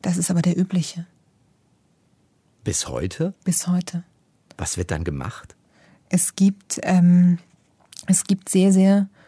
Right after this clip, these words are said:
Speaker 1: schlimme, traumatisierende Therapien, in dem es darum geht, den Kindern mit, ähm, auf, auf Art eines Drills, mit Befehlen und Anweisungen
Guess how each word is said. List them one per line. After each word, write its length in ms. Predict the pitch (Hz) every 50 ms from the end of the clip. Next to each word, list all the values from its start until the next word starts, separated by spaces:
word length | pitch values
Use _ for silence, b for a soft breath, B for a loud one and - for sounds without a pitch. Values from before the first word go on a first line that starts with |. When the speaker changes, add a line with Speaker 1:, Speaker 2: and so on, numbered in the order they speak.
| b b b b b b _ _ _ -
Speaker 1:
schlimme, 400 | - - 190 190 196 214 208 202
traumatisierende 960 | - - 175 170 180 185 170 - 190 175 151 165 175 190 196 196 196 190 185
Therapien, 760 | - - 175 170 175 - - - - 180 190 202 214 214 B B B B B B B B
in 120 | - 180 170
dem 180 | 180 180 180
es 120 | 190 - -
darum 320 | 170 170 165 180 180 175
geht, 320 | 165 165 170 185 190 -
den 160 | - 175 170 165
Kindern 480 | - - 185 180 180 185 185 180 175
mit, 340 | 170 170 170 - - - - -
ähm, 380 | 180 175 175 170 170 175 170 - _ b b b b b b b b b b b b b b _ _ _ - - - - - - _ _
auf, 240 | - 185 180 - -
auf 260 | - 175 - - -
Art 220 | 160 165 196 185
eines 300 | - 175 180 180 - -
Drills, 720 | - 170 151 180 190 208 202 180 175 170 - - - - b b b b b b b b -
mit 240 | 185 190 190 -
Befehlen 640 | - 185 - - - - 190 190 202 208 208 196 185 175
und 560 | - 170 170 170 170 165 - - - - -
Anweisungen 1040 | - - 185 196 202 185 165 160 160 170 175 160 170 175 175 170 170 170 180 185